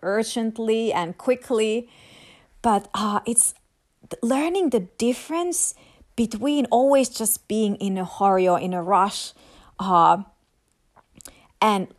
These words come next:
and difference between when God is actually asking you to do things quickly and when you are just in the ministry wheel or you are just in the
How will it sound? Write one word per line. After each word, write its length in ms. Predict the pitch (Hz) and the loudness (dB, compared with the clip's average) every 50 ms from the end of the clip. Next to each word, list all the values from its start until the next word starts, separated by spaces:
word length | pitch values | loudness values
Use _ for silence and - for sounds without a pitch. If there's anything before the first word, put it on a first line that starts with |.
| _ _ - | _ _ 0
and 180 | 214 214 202 | 0 2 0
difference 360 | 240 233 233 - 208 208 196 | 0 -2 -2 0 0 0 0
between 440 | 202 - 196 190 - - 202 196 180 | 0 0 -2 -2 -2 -2 -4 -2 -2
when 200 | 190 190 185 180 | -2 -2 -2 -2
God 360 | - - 156 151 170 214 240 | -4 0 0 2 2 2 2
is 160 | 285 330 - - | 2 0 0 0
actually 420 | 220 226 233 - - 320 285 269 - | -2 -2 -2 -4 -6 -4 -2 -2 0
asking 400 | 226 233 254 - - 311 277 269 | -2 -2 -2 -4 -4 -2 0 0
you 140 | 262 269 269 | 0 0 -2
to 120 | - - 226 | -2 -4 -6
do 300 | 185 - - 233 240 233 | -6 -4 -2 -2 -2 -2
things 360 | 233 - 233 226 226 - - | -2 -2 -2 0 -2 -2 -4
quickly 720 | - - 247 269 262 269 - - 311 311 320 330 330 330 _ _ _ _ _ _ _ - | -6 -4 -4 -4 -4 -4 -8 -8 -4 -2 -2 -2 -4 -6 _ _ _ _ _ _ _ -2
and 160 | 226 220 196 | 0 0 0
when 200 | 220 214 208 196 | 0 0 -2 -2
you 280 | 165 190 220 254 285 | -2 -2 0 4 6
are 140 | 269 233 214 | 6 6 4
just 400 | - - 208 190 190 - - - - | 2 -2 -6 -6 -6 -6 -8 -6 -6
in 260 | 190 196 196 185 180 | -4 -4 -4 -4 -4
the 80 | 175 | -4
ministry 560 | 175 180 202 220 220 220 220 - - - 196 185 | -4 -2 -2 0 0 0 0 -2 -2 -4 -6 -4
wheel 360 | 156 175 170 170 170 165 170 | -2 -2 -2 0 0 0 2
or 160 | 165 165 170 | 2 0 0
you 220 | 180 196 220 233 | 0 0 2 2
are 80 | 226 220 | 2 2
just 360 | 220 - 180 180 180 - - | 0 -2 -4 -4 -4 -4 -4
in 200 | - 190 180 175 | -4 -6 -4 -4
the 80 | 175 | -4